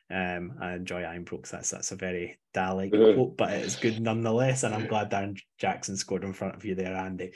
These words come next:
Speaker 1: Um, but G, uh, coming to you for, uh, that same question, score line and scorer if you think we're scoring.
Speaker 2: Uh, three one Hibs.
Speaker 1: Three one?
Speaker 2: Yeah. Vente,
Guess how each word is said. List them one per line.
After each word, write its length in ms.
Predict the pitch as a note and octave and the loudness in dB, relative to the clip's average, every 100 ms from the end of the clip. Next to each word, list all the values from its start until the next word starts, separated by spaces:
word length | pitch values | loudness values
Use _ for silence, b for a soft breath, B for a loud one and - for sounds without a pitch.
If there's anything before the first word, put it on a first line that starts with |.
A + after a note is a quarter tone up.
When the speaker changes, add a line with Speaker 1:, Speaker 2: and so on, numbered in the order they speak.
| B B B | B B B
Speaker 1:
Um, 320 | A2+ A2 G#2+ A2 | 2 4 4 2
but 140 | A#2 | 0
G, 340 | A#2 C3+ A#2 B B _ | 4 6 6 B B _
uh, 200 | G2+ G2+ G2 | -2 -2 -2
coming 220 | B2 A2+ | -2 -2
to 100 | A2 | -2
you 240 | A2 A2+ G#2+ | 0 2 2
for, 300 | - G#2 G2 - - | 2 0 0 -4 -4
uh, 220 | F#2+ F#2 | -2 0
that 220 | G2 F#2 | -2 -2
same 200 | - G2+ | -2 -4
question, 420 | F#2+ G#2 G2 - | -2 -2 -2 -4
score 400 | F#2 - A#2+ A2+ | -6 0 4 4
line 300 | G#2+ A2 G#2 | 4 -2 -2
and 240 | F#2+ G#2 F#2+ | -4 -6 -6
scorer 540 | - - - A#2+ G#2 | -8 -10 0 2 2
if 120 | G2 | 0
you 60 | - | -4
think 160 | A2 F#2+ | -6 -4
we're 80 | |
scoring. 380 | F#2+ - G2 F#2+ - _ _ _ _ _ _ _ _ - _ _ _ | -4 -2 -2 -2 -8 _ _ _ _ _ _ _ _ -20 _ _ _
Speaker 2:
Uh, 280 | - C#2+ D2+ G2 - | -2 0 0 -4 4
three 100 | G#2+ | 8
one 160 | G2 F#2+ | 8 8
Hibs. 240 | G2 F#2+ - - _ _ _ _ _ _ _ _ _ - | 6 4 0 -20 _ _ _ _ _ _ _ _ _ -12
Speaker 1:
Three 240 | B2 F#3+ B3 | 0 4 4
one? 640 | D#3+ D3 D#3 G#4+ G4+ G#3+ - _ _ _ _ _ | 4 6 4 4 -2 -4 -8 _ _ _ _ _
Speaker 2:
Yeah. 600 | F#2+ F#2 G1+ G1+ - - - - _ _ _ | -4 -2 -2 -4 -6 -10 -14 -20 _ _ _
Vente, 560 | B2 B2 - A#2+ A2 | 10 10 10 10 10